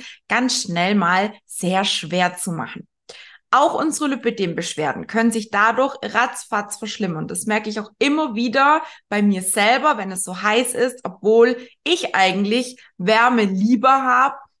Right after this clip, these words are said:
als die Kälte, ne? Also ich hab jetzt, ich, ich werd's euch nicht zeigen, aber ich habe tatsächlich gerade, äh, passend zum Kleid, ich,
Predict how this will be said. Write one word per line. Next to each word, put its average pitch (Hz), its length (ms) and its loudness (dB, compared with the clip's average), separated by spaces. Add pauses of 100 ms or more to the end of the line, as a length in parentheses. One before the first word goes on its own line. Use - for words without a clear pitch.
(100)
als 208 280 -2
die 220 120 -6
Kälte, 202 600 -2
ne? 240 260 0 (220)
Also 180 200 0
ich 180 140 -6
hab 254 180 0
jetzt, 254 540 0 (300)
ich, - 240 -12 (280)
ich - 220 -16
werd's 202 260 -2
euch 185 240 -2
nicht 240 280 0
zeigen, 247 400 2
aber 160 180 2
ich 175 160 -8
habe 214 240 -2
tatsächlich 220 640 -6
gerade, 214 420 2 (380)
äh, 196 460 0
passend 294 540 -2
zum 254 220 -4
Kleid, 233 560 0
ich, - 340 -8